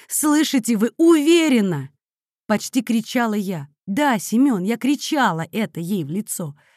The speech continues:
Хотя это, конечно, бесполезно и опасно. А она усмехалась. А вот сейчас лежу и раздумываю. В самом деле, поймут ли меня? Поверят ли мне?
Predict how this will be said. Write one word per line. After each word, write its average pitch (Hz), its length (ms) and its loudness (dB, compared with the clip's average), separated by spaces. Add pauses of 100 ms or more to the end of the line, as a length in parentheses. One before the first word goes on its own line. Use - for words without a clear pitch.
(220)
Хотя 254 260 0
это, 208 180 -4
конечно, 202 400 -2
бесполезно 208 640 -2
и 180 80 -2
опасно. 190 640 -2 (720)
А 196 160 0
она 254 220 2
усмехалась. 151 840 -10 (1800)
А 196 100 -6
вот 220 160 -4
сейчас 220 380 -8
лежу 247 380 -4
и 220 80 -2
раздумываю. 190 880 -6 (600)
В - 60 -16
самом 196 400 -2
деле, 151 420 -8 (680)
поймут 233 480 -4
ли 160 100 -8
меня? 143 420 -10 (880)
Поверят 233 600 0
ли 170 120 -6
мне? 185 420 -4